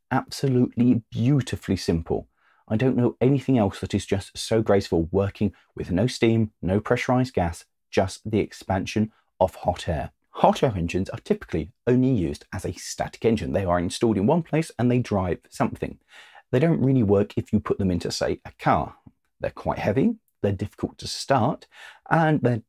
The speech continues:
don't really change speed very well. They're very good at just working away at a constant speed.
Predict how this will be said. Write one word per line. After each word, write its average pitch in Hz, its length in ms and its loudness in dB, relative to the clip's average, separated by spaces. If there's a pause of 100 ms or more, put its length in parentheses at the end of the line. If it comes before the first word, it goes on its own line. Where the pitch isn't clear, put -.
don't 117 260 0
really 92 440 0
change 82 320 -4
speed - 260 0
very - 220 -6
well. 69 160 0
They're 87 140 0
very 92 220 2
good 85 200 -2
at 71 80 -4
just 85 180 -2
working 92 560 0
away 80 320 2
at - 160 -4
a - 60 -20
constant - 340 -4
speed. - 320 -4